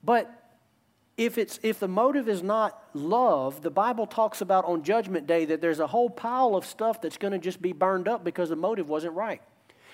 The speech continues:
And that there's gonna be a lot of people that said, "I did this and I did that and I gave away this." And he's gonna go, "Yeah, you did it to, you did it to gain favor with someone else. You did it to look good.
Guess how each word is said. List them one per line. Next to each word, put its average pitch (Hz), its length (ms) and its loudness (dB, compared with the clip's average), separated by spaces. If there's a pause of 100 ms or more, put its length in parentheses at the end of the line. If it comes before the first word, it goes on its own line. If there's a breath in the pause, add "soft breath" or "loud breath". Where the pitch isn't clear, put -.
(100)
And 180 140 -4
that 190 80 -2
there's 220 160 2
gonna 214 160 -2
be 196 100 2
a 180 80 4
lot 208 220 4
of 262 100 -4
people 233 280 -4
that 180 120 2
said, 180 220 -2 (260 loud breath)
"I 294 140 4
did 294 280 0
this 320 280 2
and 240 100 -2
I 285 120 0
did 262 280 0
that 311 280 6
and 196 100 -2 (200 loud breath)
I 262 120 4
gave 285 260 4
away 285 240 4
this." 294 260 0
And 220 100 -10
he's 214 100 -6
gonna 220 180 -6
go, 214 120 -4
"Yeah, 254 200 -4
you 226 200 -6
did 233 180 -4
it 247 180 -4
to, 233 300 -6
you 214 140 -10
did 240 160 -4
it 247 100 -6
to 226 80 -10
gain 233 320 -6
favor 240 360 -4
with 214 140 -8
someone 226 300 -8
else. 240 140 -4
You 214 100 -8
did 226 180 -2
it 226 100 -4
to 226 100 -4
look 226 200 -2
good. 208 240 0